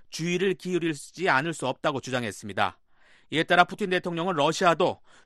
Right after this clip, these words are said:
중거리 핵전력 조약 아이엔에프에서 금지됐던 새로운 미사일을 생산할 것이라고 발표하고 그러나 미국이 먼저 배치하지 않는 한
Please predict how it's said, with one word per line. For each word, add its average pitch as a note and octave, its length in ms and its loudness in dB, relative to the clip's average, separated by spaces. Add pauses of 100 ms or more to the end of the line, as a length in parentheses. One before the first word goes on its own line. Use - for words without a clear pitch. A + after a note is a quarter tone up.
중거리 F#3 520 2
핵전력 F#3 520 -2
조약 D#3 400 2
아이엔에프에서 E3 800 2
금지됐던 D3 680 -2 (180)
새로운 A3 500 -2
미사일을 F3+ 380 -2
생산할 F#3 460 -2
것이라고 D3 400 -4
발표하고 C3 580 -2 (360)
그러나 F3 300 2
미국이 F#3 400 0
먼저 E3+ 380 2
배치하지 F3 520 2
않는 D#3 260 0
한 F3+ 200 2